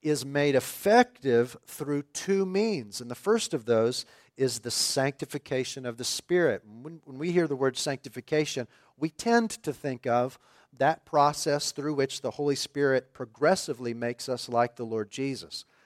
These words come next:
But that's not the way that Paul is using that word here.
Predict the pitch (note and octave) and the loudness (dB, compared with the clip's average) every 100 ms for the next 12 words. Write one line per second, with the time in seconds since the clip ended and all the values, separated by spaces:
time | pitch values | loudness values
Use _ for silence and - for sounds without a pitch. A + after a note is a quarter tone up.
0 | _ - F#3 - F3 G3+ G3+ - C3+ C3+ | _ -8 -8 -6 -2 0 0 -2 -2 0
1 | B2+ - C#3+ C3 B2+ C3 B2+ B2+ B2+ B2 | -2 -2 2 2 0 -8 -10 -6 -6 -4
2 | B2 A2+ A#2 D3 G2+ | -4 -6 -2 2 2